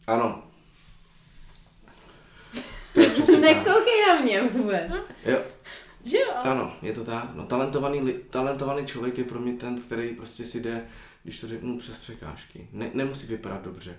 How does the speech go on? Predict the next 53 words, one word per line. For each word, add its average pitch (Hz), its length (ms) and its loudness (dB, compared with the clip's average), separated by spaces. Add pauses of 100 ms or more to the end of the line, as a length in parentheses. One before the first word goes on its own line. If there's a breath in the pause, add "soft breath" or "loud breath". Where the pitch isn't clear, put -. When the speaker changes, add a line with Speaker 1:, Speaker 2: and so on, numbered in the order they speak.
(120)
Speaker 1:
nemusí 123 300 -8
mít 107 120 -10
ani 104 140 -10
tu 104 100 -10
dobrou 98 220 -10
stavbu 95 380 -16
těla. 87 320 -16 (400 soft breath)
Já - 100 -14
to 104 100 -14
řeknu 104 240 -12
takhle, 101 360 -12 (160)
ale 98 180 -10
pro 107 180 -10
mě 107 120 -10
talentovaný 104 560 -10
člověk 101 340 -14
je 98 60 -12
tedy 98 240 -12 (100)
ten, 101 260 -10
který 98 240 -10
je 98 80 -8
vydřený. 92 600 -14 (300)
Speaker 3:
Jo. 226 80 -12 (440)
Speaker 1:
Ten, - 280 -12
který 101 220 -10
jde 98 120 -8
přes 98 240 -16
ty - 80 -14
překážky, 98 600 -12 (200 loud breath)
který 104 180 -8
si - 80 -10
řekne, 107 300 -8 (240 loud breath)
„Tak 110 200 -8
děláš 110 240 -6
to 101 80 -8
takhle 95 200 -8
blbě, 107 360 -8 (200 soft breath)
děláš 98 200 -6
to 92 60 -6
takhle 98 180 -8
blbě 101 260 -8
a, - 180 -12 (140)
a 120 60 -10
mi 160 100 -6
to 175 80 -6
jedno, 175 400 -8
já 117 80 -14
tam, 127 160 -12 (120)
já 131 80 -6
takhle 127 240 -8
to, - 160 -10 (100)
to 127 80 -2
dělám, 113 380 -8